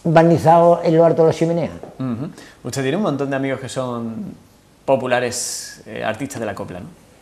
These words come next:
Speaker 1: Yo tengo amigos
Speaker 2: Hasta en el infierno.
Speaker 1: <laughs> en todo sitio, pero voy a decirle una cosa. Lo que tengan mi, los amigos, los que yo conozco, de dinero,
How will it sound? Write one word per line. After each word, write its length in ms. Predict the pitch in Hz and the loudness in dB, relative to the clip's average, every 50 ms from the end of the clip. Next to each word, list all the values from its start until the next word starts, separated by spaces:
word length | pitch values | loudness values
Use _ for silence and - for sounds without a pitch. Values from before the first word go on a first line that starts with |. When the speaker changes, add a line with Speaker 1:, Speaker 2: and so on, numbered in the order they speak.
| _ _ - - 135 | _ _ -14 -10 -4
Speaker 1:
Yo 140 | 123 147 156 | -2 0 2
tengo 240 | 165 175 175 160 165 | 2 2 2 2 2
amigos 400 | 156 165 170 151 156 160 156 - - - - - - - - - - - - - - - - _ _ _ - - - _ _ _ _ _ _ - | 2 2 2 2 2 2 0 -2 -6 -16 -20 -20 -20 -20 -20 -20 -20 -20 -20 -20 -20 -20 -20 _ _ _ -20 -20 -20 _ _ _ _ _ _ -12
Speaker 2:
Hasta 160 | 120 - 127 | -8 -6 -4
en 60 | 127 | -4
el 60 | 120 113 | -4 0
infierno. 320 | - 151 135 113 95 92 95 - - _ _ _ | 2 2 0 0 -2 -8 -12 -16 -20 _ _ _
Speaker 1:
<laughs> 300 | - 110 95 120 117 110 | -14 -12 -10 -4 0 2
en 160 | 156 143 131 | 2 2 4
todo 300 | - 170 170 170 165 - | 6 6 6 6 4 2
sitio, 340 | - 139 120 101 107 101 92 - - - _ - _ | 2 -2 -2 -2 -6 -8 -10 -12 -16 -20 _ -14 _
pero 260 | - 143 135 139 139 - - - - - - | -2 0 2 2 0 -2 -4 -14 -20 -14 -8
voy 220 | - 131 160 175 196 | 0 4 4 6 6
a 60 | 190 | 4
decirle 260 | 143 156 180 156 160 | 4 2 2 2 0
una 160 | 165 151 135 | 0 -2 -2
cosa. 240 | 113 113 - - 87 - - - _ _ _ _ _ _ _ _ _ _ _ - - - - - - - - - - - - - - _ | -4 -6 -8 -10 -14 -18 -20 -20 _ _ _ _ _ _ _ _ _ _ _ -20 -20 -20 -20 -20 -20 -20 -20 -20 -20 -20 -20 -20 -8 _
Lo 220 | - 165 156 165 151 | 2 4 4 6 6
que 80 | 139 147 | 6 4
tengan 300 | 160 220 233 233 233 233 | 4 4 4 4 4 4
mi, 120 | 233 226 220 202 - | 4 4 4 2 2
los 200 | 196 196 196 196 185 | 4 6 6 6 6
amigos, 380 | 185 190 190 175 185 185 185 | 6 4 4 6 4 4 6
los 180 | 175 170 156 - | 4 4 4 4
que 260 | 160 165 139 156 165 | 4 2 4 4 4
yo 140 | 156 175 165 | 4 4 4
conozco, 480 | 160 160 147 139 - - 117 107 104 - - _ _ _ _ _ _ | 4 4 2 2 0 -2 -6 -8 -10 -12 -16 _ _ _ _ _ _
de 220 | - 160 147 156 151 | -2 2 4 4 4
dinero, 600 | 156 160 175 208 220 226 233 233 226 - - - | 4 4 4 6 6 6 4 4 0 -4 -12 -18